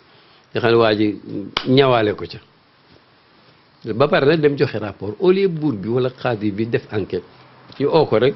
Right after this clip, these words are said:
seet dàll bi rek, na ko léegi rek, daal di àtte rek, ñu rey ko. Te mën nañu enquête ba xam.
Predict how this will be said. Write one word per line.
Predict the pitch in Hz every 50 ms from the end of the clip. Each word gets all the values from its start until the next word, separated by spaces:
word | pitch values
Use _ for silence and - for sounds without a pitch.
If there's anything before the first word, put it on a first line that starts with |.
| - -
seet | - - - 165 151 131
dàll | 117 123 117 104 95
bi | 98
rek, | 104 113 123
na | 120 113
ko | - - 117
léegi | 107 127 160 143 127 110 98 95 95 92 95
rek, | 113 147 - -
daal | 131 123 113 113
di | 117 113 107 -
àtte | 123 120 - - - 98
rek, | 87 101 107 107 -
ñu | -
rey | 107 101 95
ko. | 85 - - _ _ _ _ _ _ _ - - - - 110 107 - _ _ _ -
Te | -
mën | 92 113 131 147
nañu | 151 156 160 160 160
enquête | 170 170 190 190 - -
ba | - 349
xam. | - 403